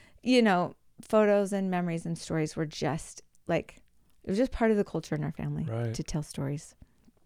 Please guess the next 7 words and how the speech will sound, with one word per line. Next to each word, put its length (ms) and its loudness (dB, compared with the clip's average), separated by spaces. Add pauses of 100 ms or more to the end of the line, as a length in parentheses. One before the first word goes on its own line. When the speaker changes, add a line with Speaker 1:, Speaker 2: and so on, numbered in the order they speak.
(540)
Speaker 1:
And 140 4
I, 320 2 (480)
and 140 0
I 60 -2
continue 480 -6
to 160 -12
really, 520 -6